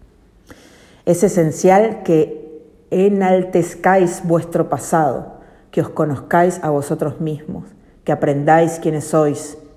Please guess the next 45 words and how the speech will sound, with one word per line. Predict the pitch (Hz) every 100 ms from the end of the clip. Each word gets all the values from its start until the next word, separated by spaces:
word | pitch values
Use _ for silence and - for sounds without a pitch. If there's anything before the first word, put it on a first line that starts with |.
| -
y | 151
que | 147
os | 127
améis, | 123 123 123 117 - - - -
dijeron | - 139 131 123 123
los | 120 135
ángeles. | 123 - - - - - _ _ _ - _ _ _ _ -
¿Qué | 196
os | 190
gustaría | 180 - 156 165 165
decir | 160 175 170
a |
un | 160 160
lector | 151 - 175 170
que | 165
es | 135
padre | - 175 165 147
de |
un | 147 147
chico | 185 -
adicto | 151 156 156
a | 151
las | 135
drogas? | 175 233 139 123 - - - _ _ _ _ _
Lo | 233 240
mismo. | 165 131 151 165 - _ - -
<laughs> | - - _ _ _ _ _ - - - - - - _
¿Hay | 190 208
algo | 202 185
más | 170 180
que | 175
sea | 165 170
importante | 170 160 151 165 165 165
o |
valioso | 147 135 151 151 147
que | 131
los | 127
lectores | 123 127 147 151
sepan | - 147 143 131 123 120
y |
que | 143 127
yo | -
no | 139
haya | 135 135
preguntado? | - 120 113 117 151 160 160